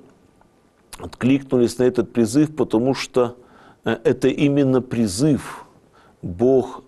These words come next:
зовёт, кличет, кличет, призывает людей. И те, кто слышит его призыв, его клик,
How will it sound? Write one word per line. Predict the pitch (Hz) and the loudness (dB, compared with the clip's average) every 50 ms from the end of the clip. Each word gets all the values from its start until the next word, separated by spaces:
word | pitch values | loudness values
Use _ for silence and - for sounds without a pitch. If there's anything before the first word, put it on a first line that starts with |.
| _ - | _ -16
зовёт, | - 90 85 113 120 117 117 143 147 120 95 - - - - - _ _ _ _ _ _ _ _ _ _ _ _ _ | -12 -4 0 0 0 2 2 2 2 2 2 -2 -8 -18 -20 -20 _ _ _ _ _ _ _ _ _ _ _ _ _
кличет, | - 123 123 139 180 180 151 - - - - 110 - - _ - - - - _ _ _ _ _ _ _ _ _ _ _ _ _ _ _ _ | -2 0 0 2 0 0 -2 -4 -8 -8 -6 -6 -8 -8 _ -20 -20 -20 -20 _ _ _ _ _ _ _ _ _ _ _ _ _ _ _ _
кличет, | - 123 120 135 139 123 135 - - - _ - - - _ _ _ _ _ _ _ _ _ | -4 -2 0 0 0 -2 -4 -8 -12 -12 _ -20 -20 -20 _ _ _ _ _ _ _ _ _
призывает | - 120 123 107 107 143 143 131 156 165 156 139 120 104 - - - - _ _ - - - - _ _ - | 0 2 2 2 2 2 2 4 4 4 4 4 2 2 0 -4 -14 -20 _ _ -20 -20 -20 -20 _ _ -8
людей. | - 117 123 117 104 110 117 107 92 - - - _ _ _ _ _ _ _ _ _ - _ _ _ - | -2 -2 -2 0 0 0 0 0 0 0 -6 -14 _ _ _ _ _ _ _ _ _ -20 _ _ _ 0
И | 127 120 123 117 | 2 2 2 2
те, | 120 - 156 160 156 | 0 2 2 2 2
кто | 156 - - 156 143 | 0 0 0 0 0
слышит | 135 - - 151 156 175 202 202 175 - - - 113 175 - - - - | 0 0 0 0 0 0 0 -2 -2 -2 -4 -4 -4 -4 -8 -14 -16 -10
его | 101 98 123 120 113 123 127 113 | -4 -2 0 0 2 2 0 0
призыв, | - - 117 117 104 98 117 147 139 113 92 - - 98 | 0 -2 -2 -2 0 0 2 2 2 2 0 -4 -8 -4
его | 98 98 95 95 110 113 104 - | -2 0 0 2 2 2 2 0
клик, | - - - 110 117 135 143 131 - - - - - - | -2 -2 0 0 0 0 0 -2 -4 -8 -14 -16 -16 -18